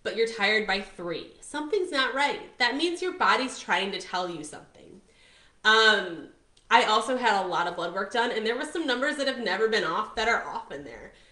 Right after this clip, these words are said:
And again, I got this blood work done while I am knowingly dealing with inflammation and was rolling into a cold. So both of those are signs that we just need to keep an eye on. Nothing, like, screaming that there's a problem, but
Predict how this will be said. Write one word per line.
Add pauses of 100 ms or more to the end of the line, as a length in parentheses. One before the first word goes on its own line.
(160)
And
again,
I
got
this
blood
work
done (120)
while
I
am
knowingly
dealing
with
inflammation (920)
and
was
rolling
into
a
cold. (340)
So (220)
both
of
those
are
signs
that
we
just
need
to
keep
an
eye (140)
on. (180)
Nothing,
like, (100)
screaming
that
there's
a
problem,
but